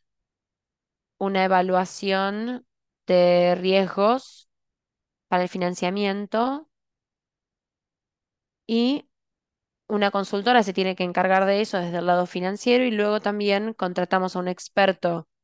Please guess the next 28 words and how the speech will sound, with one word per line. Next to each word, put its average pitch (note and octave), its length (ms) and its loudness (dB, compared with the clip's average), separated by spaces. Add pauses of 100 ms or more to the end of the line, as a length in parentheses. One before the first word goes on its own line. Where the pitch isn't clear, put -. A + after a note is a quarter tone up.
en F#3+ 140 -6
derechos F#3 380 -4
humanos F#3+ 720 -2 (340)
para F#3 200 0
que F#3 80 -2
trabaje F#3 460 0
con F3 180 -6
el F3 220 -4
país A3+ 560 -2 (540)
en G#3 160 0
la G3+ 100 4
evaluación F#3 400 0
de G3 80 0
riesgos G3 420 -2
en F#3 80 -6
materia F3 260 -2
de F3+ 60 2
derechos F3 400 -4
humanos. E3+ 560 -10 (240)
Ese A#3 240 0
proceso G#3 760 -2
puede G3+ 360 4
llevar F3+ 540 0 (1120)
entre G3 460 -4
seis A3 400 0
y G#3 60 0
doce G3 280 -2
semanas F3 880 -4